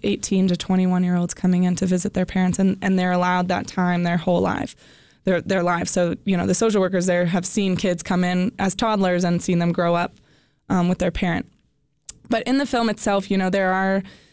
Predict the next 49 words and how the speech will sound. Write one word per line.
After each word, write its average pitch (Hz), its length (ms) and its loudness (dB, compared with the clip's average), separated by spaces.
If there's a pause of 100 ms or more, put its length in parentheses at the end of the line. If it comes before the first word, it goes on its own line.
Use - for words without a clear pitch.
(140)
some 220 180 2
difficult 202 420 0
conversations 196 880 0
that 185 280 0
are 185 160 0
very 185 280 2
real 196 340 0
that 208 140 0
the 214 100 -2
kids 190 340 -2
have 202 200 -2
to 202 100 2
have 196 220 2
with 190 100 -2
their 190 140 0
parents. 185 500 -2 (380)
Um, 190 480 2 (100)
but 214 160 -2
then 214 200 0
there 208 120 0
are 202 60 0
these 202 200 2
really 196 260 2
light 185 300 0
moments 196 680 0
that 185 180 0 (240)
just, 190 340 -2 (300)
the 196 100 -2
prison 208 360 0
almost 185 280 0
melts 175 220 0
away, 190 320 2
and 180 160 2
you 175 100 2
just - 300 -2
are 180 100 2
able 185 280 2
to 180 160 -2
see 196 260 0
them 180 340 2
interacting 185 680 0
with 185 100 0
their 185 140 -2
parents 185 500 0 (520)
in 196 140 2
a 180 80 0
very 175 760 0
kind 185 220 0
of 185 120 -2